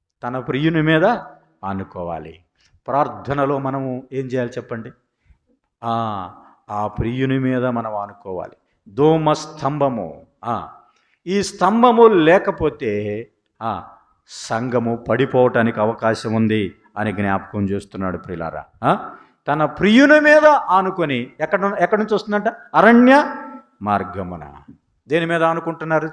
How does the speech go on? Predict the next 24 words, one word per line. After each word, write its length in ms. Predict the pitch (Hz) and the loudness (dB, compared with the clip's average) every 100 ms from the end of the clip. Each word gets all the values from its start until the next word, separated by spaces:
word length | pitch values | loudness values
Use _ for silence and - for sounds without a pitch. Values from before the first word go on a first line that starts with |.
| 160 | -4
చాలామంది? 920 | 156 156 156 156 156 151 151 156 151 151 _ _ _ _ _ _ _ _ _ _ - | -2 -2 -4 -4 -4 -6 -8 -12 -16 _ _ _ _ _ _ _ _ _ _ _ -8
ఆ, 300 | 147 - - - _ _ _ _ _ _ - | -8 -8 -18 -20 _ _ _ _ _ _ -12
మనుషుల 360 | 120 135 143 | -10 -6 -2
మీద 220 | 143 139 135 | -2 0 0
ఆ-, 520 | 131 139 - 110 120 | 0 -2 -6 -6 -4
ఆనుకునేవారు 680 | 120 131 127 127 117 110 110 | -2 -4 -4 -6 -4 -4 -6
ఉన్నారు, 300 | 110 110 92 _ _ _ _ _ _ 98 | -8 -8 -10 _ _ _ _ _ _ -6
రాజుల 480 | 117 135 147 147 | 2 2 4 2
మీద 240 | 151 147 135 139 - _ 104 | 0 -2 -4 -6 -10 _ -4
ఆనుకునేవారు 640 | 135 147 143 135 127 127 | -2 0 -2 -2 -2 -2
ఉన్నారు. 300 | 127 117 95 - _ - | -2 -4 -6 -18 _ -6
దేవుని 200 | 147 180 | -2 2
వాక్యం 340 | 175 175 185 175 | 2 0 0 0
అదే 140 | 185 | 2
కదా 140 | 180 | 2
చెప్తుంది. 400 | 175 175 175 175 - _ _ _ 107 | 0 -2 -6 -14 -16 _ _ _ -2
గుర్రాల 360 | 143 151 160 160 | 4 6 6 4
మీద 180 | 160 | 0
ఆనుకునేవారు 720 | 156 147 156 151 147 143 135 | 0 -2 -6 -10 -8 -6 -8
ఉన్నారు, 260 | 131 131 113 - _ _ - - | -8 -8 -8 -12 _ _ -12 -6
అధికారం 540 | 127 156 156 165 175 | -4 0 2 4 2
మీద 140 | 170 | 2
ఆనుకునేవారు 640 | 165 160 165 160 156 147 131 | 2 0 -2 -4 -2 -2 -4
ఉన్నారు, 320 | 139 139 110 | -4 -4 -6